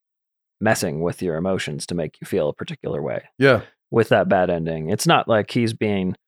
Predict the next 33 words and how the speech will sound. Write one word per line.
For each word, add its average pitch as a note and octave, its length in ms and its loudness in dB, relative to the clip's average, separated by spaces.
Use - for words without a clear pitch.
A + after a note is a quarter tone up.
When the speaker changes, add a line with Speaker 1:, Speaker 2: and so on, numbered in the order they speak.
Speaker 1:
honest F#2+ 480 2
and F#2+ 260 -2
those G2 220 2
who G2+ 80 -2
tell F2+ 200 0
the E2+ 100 0
happy F2 320 0
ending D#2+ 300 -2
are D#2+ 100 -6
not F#2 300 -2
being D2 260 -8
honest. A#1+ 480 -10
Speaker 2:
Right. G2+ 220 0
Speaker 1:
Or, D#3+ 200 6
or D3+ 120 8
similar C#3 600 6
with B2 280 4
Doll's A#2 340 8
House, E2+ 480 0
you F#3+ 120 -4
know, F2 160 0
jumping F#2+ 340 0
back, F2 360 0
where F2+ 400 0
you A2+ 140 2
have A2 100 4
that G#2+ 140 4
story G#2 320 4
of F#2 60 2
the F#2+ 80 2
desperate F#2+ 340 2
housewife F2 540 -2
who E2 220 -4